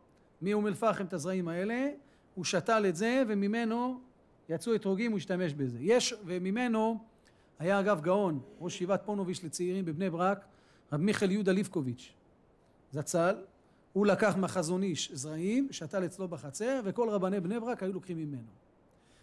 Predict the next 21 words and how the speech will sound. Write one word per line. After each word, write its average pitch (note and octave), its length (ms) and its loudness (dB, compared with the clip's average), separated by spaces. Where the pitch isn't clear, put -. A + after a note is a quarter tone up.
גם A#3+ 220 6
האתרוג G#3+ 360 2
הזה F3 200 4
הוא A3 100 4
בחזקת F3+ 460 -2
שאינו F#3 300 -4
מורכב, F3+ 540 2
והוא D#3 120 -2
כשר A3 320 2
לכתחילה G3 440 0
לברכה. C#3 460 0
כך G3+ 200 2
נוהגים G3+ 420 4
אשכנזים F3+ 500 -2
הליטאים F#3 520 2
והחסידים. C#3+ 580 0
ספרדים, A#3 720 4
עדות F#3 280 0
המזרח, G3 400 0
נוהגים G3+ 440 2
יותר, A3 460 2